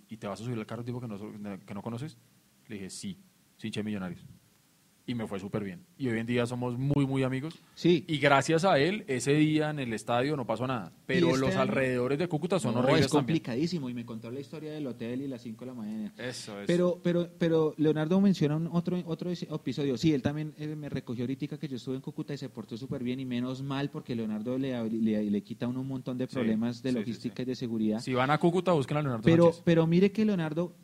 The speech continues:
Speaker 2: en esa época que fue dos mil dieciséis, no, dos mil quince, de-, de-, debió haber sido dos mil quince. Millonarios jugó en Barranca con Alianza Petrolera,
Speaker 1: Ujú.
Speaker 2: Micones atajó penal ese día y perdimos dos cero.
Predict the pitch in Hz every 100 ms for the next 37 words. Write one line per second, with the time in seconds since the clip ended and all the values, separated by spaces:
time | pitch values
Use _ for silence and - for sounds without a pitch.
0 | _ _ - 139 143 180 180 180 175 180
1 | 151 - 127 135 139 151 160 156 160 160
2 | 160 - 147 120 - 170 214 - 143 131
3 | 117 117 127 131 - 165 120 - 85 _
4 | _ _ - 127 123 135 - 143 143 147
5 | 156 156 175 175 143 135 131 156 131 107
6 | - _ _ - - - - - - -
7 | 127 131 131 143 175 131 127 127 135 147
8 | 143 123 147 143 - 123 110 110 123 131
9 | 135 147 143 131 127 120 117 113 117 123
10 | 113 107 120 117 117 127 120 113 113 117
11 | 107 101 101 101 107 156 127